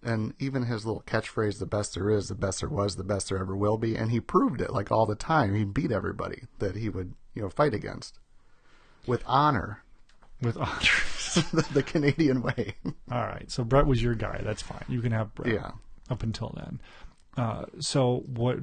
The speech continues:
Speaker 2: back when they had the WrestleMania twelve match, they did the two video montages of Bret and Shawn training for the match, and Shawn was like a gym doing upside down push-ups.
Speaker 1: Yeah.
Speaker 2: And Bret Hart was, like, wrestling his dad, who was, like, eighty,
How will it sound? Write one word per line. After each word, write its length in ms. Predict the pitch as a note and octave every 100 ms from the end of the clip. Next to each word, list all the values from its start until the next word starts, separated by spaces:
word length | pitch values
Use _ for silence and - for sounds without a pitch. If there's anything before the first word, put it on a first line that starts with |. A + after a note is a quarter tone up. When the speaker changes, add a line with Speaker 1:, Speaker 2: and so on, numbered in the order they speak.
| - -
Speaker 2:
back 240 | B2 B2+ - _ -
when 200 | C#3 B2
they 80 | B2+
had 80 |
the 60 | A#2+
WrestleMania 400 | A#2+ - A#2+ A2
twelve 260 | - A#2+ A2+
match, 400 | G#2 G#2+ - - - _ _ _ _ _ - _ _
they 160 | B2 B2
did 160 | B2+ A2+
the 100 | A#2
two 380 | - B2 A2+
video 240 | G#2+ A2 A2
montages 760 | A2 G#2 G#2 A2 G#2 G#2+ - -
of 200 | - -
Bret 220 | A2+ A2+
and 120 | A2
Shawn 500 | - A#2 A2 G#2 G2+
training 280 | - A#2 G#2+
for 100 | A2
the 60 |
match, 320 | G#2+ G#2+ G#2 A2+
and 100 | A2
Shawn 260 | A#2 A2+
was 120 | A2 - - A2
like 140 | A2
a 40 | G#2+
gym 300 | G2 A#2 G#2+
doing 140 | A2
upside 240 | G#2+ - A2
down 120 | G#2+
push-ups. 520 | - G#2 A#2 A2+ - B2+
Speaker 1:
Yeah. 180 | A2 - - - _ -
Speaker 2:
And 160 | B2+ A2
Bret 160 | A#2+
Hart 220 | G2+ A2+ A2+
was, 100 | G#2+
like, 160 | G#2+
wrestling 360 | G#2+ G#2 - A2
his 100 | G2
dad, 540 | A2+ G#2 G#2 G#2 G#2
who 120 | G#2
was, 120 | B2 A#2
like, 180 | A2+
eighty, 480 | A#2+ A2 A2 G#2+ G#2+